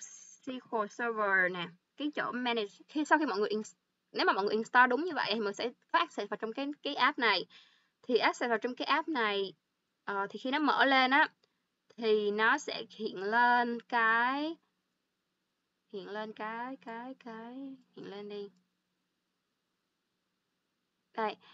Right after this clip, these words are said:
nó sẽ hiện lên cái này. Thì nó sẽ ghi cái server name là localhost. Thì của Tuyền là localhost, nhưng mà có thể là của mọi người sẽ là cái tên của cái device của mọi người là nó sẽ khác nữa.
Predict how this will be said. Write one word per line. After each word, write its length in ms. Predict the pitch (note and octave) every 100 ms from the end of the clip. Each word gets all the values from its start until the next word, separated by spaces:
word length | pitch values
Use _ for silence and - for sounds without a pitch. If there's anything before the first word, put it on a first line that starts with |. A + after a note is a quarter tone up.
| _ -
nó 100 | D4+
sẽ 120 | D4
hiện 200 | C#4+ G3
lên 280 | A3+ B3 B3+
cái 120 | D4
này. 400 | D4+ A3+ G3 F3+ - _ _ -
Thì 140 | A3+
nó 120 | A#3+ D4
sẽ 120 | A#3+
ghi 160 | B3 B3+
cái 140 | D#4
server 400 | - B3+ A#3 G#3
name 360 | G#3+ A#3+ A#3 A3 _
là 400 | - G3 G3 F3+ F3+
localhost. 840 | A3 A#3 A#3 G3+ B3 A#3+ A3 - _ _
Thì 100 | -
của 120 | -
Tuyền 140 | - A#3
là 80 |
localhost, 640 | G#3 A#3 A3 A3 B3 A#3+ B3
nhưng 80 | A#3+
mà 80 |
có 140 | G#3 C#4
thể 120 | -
là 80 | G#3
của 140 | -
mọi 120 | G3
người 180 | G3+ G3+
sẽ 180 | - A3
là 180 | A#3 G3
cái 140 | C#4 -
tên 200 | C4 A#3+
của 140 | D4
cái 120 | C#4+
device 380 | C#4 G#3+ A3+ A3+
của 80 | A#3
mọi 140 | G#3+ G3
người 200 | G3 F#3
là 60 |
nó 140 | F#3 B3+
sẽ 140 | A#3
khác 280 | - C4+ D4+
nữa. 200 | G3+